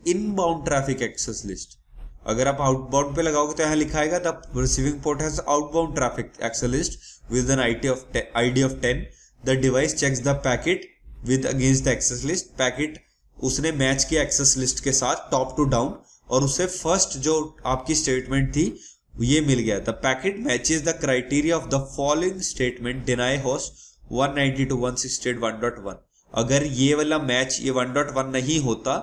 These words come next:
तो वो परमिट हो जाता। ये देखिए, अभी ये मेरा क्या है,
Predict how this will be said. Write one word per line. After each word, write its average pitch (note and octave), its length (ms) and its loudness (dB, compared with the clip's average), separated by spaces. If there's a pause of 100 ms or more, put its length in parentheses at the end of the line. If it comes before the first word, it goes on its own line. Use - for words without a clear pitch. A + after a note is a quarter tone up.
(320)
तो C#3 80 0
वो E3 100 4
परमिट C#3 440 2
हो A#2+ 80 2
जाता। G#2 320 -2
ये C3 180 2
देखिए, A2+ 380 -2 (340)
अभी B2 300 2
ये D3+ 80 4
मेरा C#3+ 260 2
क्या D#3 180 0
है, - 140 -6